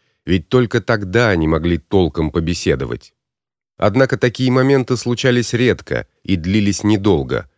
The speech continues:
поэтому говорить приходилось быстро, почти скороговоркой. «Не в моих правилах, Мадонна, думать над ответами к ещё незаданным вопросам –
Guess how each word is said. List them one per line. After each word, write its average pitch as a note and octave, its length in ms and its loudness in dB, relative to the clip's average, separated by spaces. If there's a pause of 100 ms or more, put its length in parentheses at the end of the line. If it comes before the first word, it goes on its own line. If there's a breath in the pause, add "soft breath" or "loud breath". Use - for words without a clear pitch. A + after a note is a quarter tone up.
(220)
поэтому F#2 400 2
говорить F2+ 420 2
приходилось E2+ 640 0
быстро, D#2 500 -2
почти - 400 -4
скороговоркой. F2 960 -2 (880)
«Не A#2+ 180 4
в A#2 60 2
моих C3+ 360 2
правилах, F#2+ 500 2
Мадонна, E2 500 2
думать F2+ 400 0
над F2 180 0
ответами F2+ 500 0
к - 80 -12
ещё F2 280 -4
незаданным E2+ 600 0
вопросам – E2 600 -2